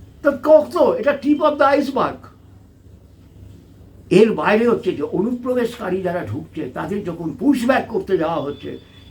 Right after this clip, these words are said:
এই যে আসামের মতো জায়গায় গতকাল ষোলো জনকে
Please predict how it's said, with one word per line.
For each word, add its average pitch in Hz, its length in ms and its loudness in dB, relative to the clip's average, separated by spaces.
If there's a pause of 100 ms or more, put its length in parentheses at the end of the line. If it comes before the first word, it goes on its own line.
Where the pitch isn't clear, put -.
এই 214 80 -2
যে 214 80 2
আসামের 302 540 4
মতো 254 240 2
জায়গায় 160 440 -4 (220)
গতকাল 180 640 -4 (500)
ষোলো 233 360 6
জনকে 277 480 8